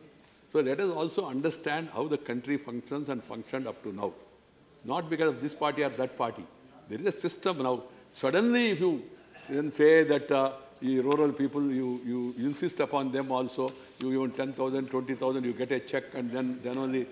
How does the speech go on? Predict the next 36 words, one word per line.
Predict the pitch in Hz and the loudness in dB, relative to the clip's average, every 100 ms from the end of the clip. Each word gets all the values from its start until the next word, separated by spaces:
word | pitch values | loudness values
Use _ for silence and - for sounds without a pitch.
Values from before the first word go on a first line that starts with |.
| - - 123 | -12 -8 -2
payments | 135 135 127 | -2 -2 -2
can | 127 | -2
be | 123 | 0
accepted. | 123 - 147 - 113 107 - - | -2 0 -4 -2 -6 -8 -14 0
There | 135 | 2
will | 151 | 4
be | 160 | 2
practical | 170 170 - 185 | 0 -4 -2 -4
problems | 170 160 160 147 127 | 0 -2 -2 -4 -4
also. | 120 - - | -4 -8 -12
But | 113 | -12
still, | - - 233 135 - - - - - | -2 4 4 2 -4 -18 -20 -20 -6
to | 127 | 0
the | 131 | 0
extent | 131 - 220 180 | 0 2 2 2
possible, | 156 147 139 175 190 127 | 0 0 0 -2 -2 0
we | 143 | 2
are | 139 | 2
trying | 127 139 160 | 0 -2 -2
to | 156 - | -6 -4
take | 139 156 151 - | 0 0 -2 -2
care, | 135 160 170 - | 2 2 0 -4
see | 143 175 | -6 -4
that, | 151 143 143 | -2 -2 -2
uh, | 123 - - - | -4 -6 -18 -4
illegal | 131 143 180 170 139 | -2 0 2 0 0
money | 123 131 151 - - - - - | 0 -2 -2 -6 -18 -20 -20 -12
or, | 120 127 | -6 -2
uh, | 131 127 - - - - | 0 -2 -4 -14 -18 -6
what | 127 | -2
you | 131 | -2
call | 131 120 | -2 -4
counter, | - 131 143 147 | -2 -4 -4 -6
account, | - 131 143 | -6 -6 -4
not | 131 139 | -6 -6
counterfeit, | 131 127 120 117 | -6 -4 -4 -6